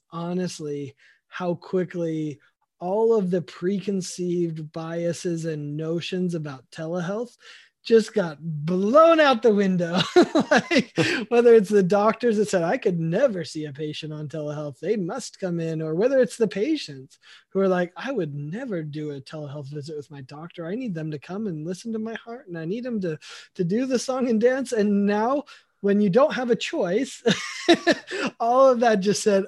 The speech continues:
"Oh, of course I went to my doctor." And then even more importantly was after they did it, "Oh, that was really good. Why didn't we do this <laughs> before?"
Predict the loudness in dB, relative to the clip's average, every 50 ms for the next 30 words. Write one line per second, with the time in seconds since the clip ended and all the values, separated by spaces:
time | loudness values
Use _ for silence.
0 | -2 0 2 4 4 4 4 2 2 0 -2 -4 -4 -2 -2 -2 0 0 0 0
1 | 0 -2 -4 -4 -6 -4 -6 -6 -8 -8 -10 -12 -10 -10 -10 -10 -10 _ -20 -20
2 | _ -4 0 0 2 4 4 4 4 4 2 2 0 -2 -4 -4 -2 0 2 2
3 | 2 2 2 2 4 4 4 2 2 2 2 2 0 0 0 -2 -4 -4 -4 -4
4 | -4 -2 -2 -2 -2 -4 -4 -6 -6 -6 -6 -4 -4 -2 -2 0 0 0 0 0
5 | 0 -2 -4 -6 _ _ _ _ _ _ _ _ _ -8 -6 -4 0 0 0 2
6 | 2 0 0 0 2 2 2 2 2 2 2 0 0 0 0 0 0 0 0 -2
7 | 0 2 2 2 2 2 2 2 0 0 0 0 0 0 2 4 4 4 4 2
8 | -2 -2 -2 -2